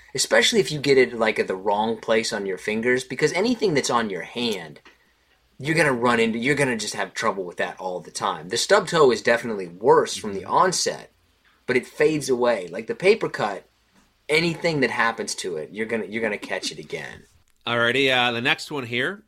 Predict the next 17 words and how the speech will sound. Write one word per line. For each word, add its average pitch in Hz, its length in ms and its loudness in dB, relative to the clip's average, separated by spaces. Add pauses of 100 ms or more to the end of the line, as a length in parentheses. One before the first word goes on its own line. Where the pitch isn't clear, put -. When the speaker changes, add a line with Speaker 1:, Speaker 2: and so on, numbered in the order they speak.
(140)
Speaker 2:
Uh, 113 260 -2
would 113 200 -6
you 113 100 -6
rather 151 480 0
accidentally 156 1000 -4
like 131 340 -4
an 110 160 -8
old 151 260 -6
photo 131 600 -2 (400)
of 107 160 -8
your 107 200 -6
ex, - 560 -6 (340)
say 131 300 -2
on 117 140 0
Instagram, 175 680 -4 (600)
or 117 160 -6
accident-, 147 440 -2